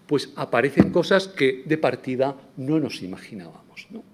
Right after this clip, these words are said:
Vamos a pasar rapidísimamente a las necesidades en el mundo. Sabéis que en el mundo existen muchísimas necesidades, y muchas de ellas están relacionadas con el conocimiento, la tecnología,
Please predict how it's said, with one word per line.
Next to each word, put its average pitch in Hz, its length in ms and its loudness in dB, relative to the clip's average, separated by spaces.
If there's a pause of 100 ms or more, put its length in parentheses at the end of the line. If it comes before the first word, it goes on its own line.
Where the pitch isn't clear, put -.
(500)
Vamos 180 220 0
a 180 60 6
pasar 165 280 0
rapidísimamente 139 1120 -4 (140)
a 131 100 0
las 120 160 0
necesidades 110 960 -2 (240)
en 139 100 0
el 95 80 -4
mundo. 87 280 -14
Sabéis 170 520 2 (240)
que - 80 2
en 156 60 6
el 151 60 0
mundo 156 180 2
existen 123 420 -2
muchísimas 107 800 -10
necesidades, 90 500 -12 (320)
y 170 120 4
muchas 220 460 6
de 180 100 12
ellas 190 260 8
están 190 240 2
relacionadas 170 640 2
con 143 160 0
el 120 100 0
conocimiento, 117 680 -2
la 120 160 0
tecnología, 101 760 -4